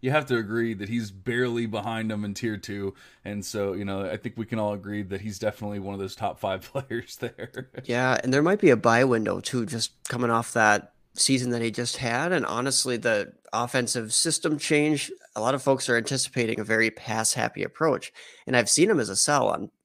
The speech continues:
Speaker 2: on podcast, articles, whatever. I mean, if people are actually selling Braylon Allen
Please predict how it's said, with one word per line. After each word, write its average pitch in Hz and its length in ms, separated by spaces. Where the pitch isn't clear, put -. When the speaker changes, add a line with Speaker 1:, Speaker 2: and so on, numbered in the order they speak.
Speaker 2:
on 82 140
podcast, 135 720
articles, 113 500
whatever. 101 480
I 120 40
mean, 123 120
if 117 100
people 160 240
are 110 160
actually 117 440
selling 117 420
Braylon 104 340
Allen 113 440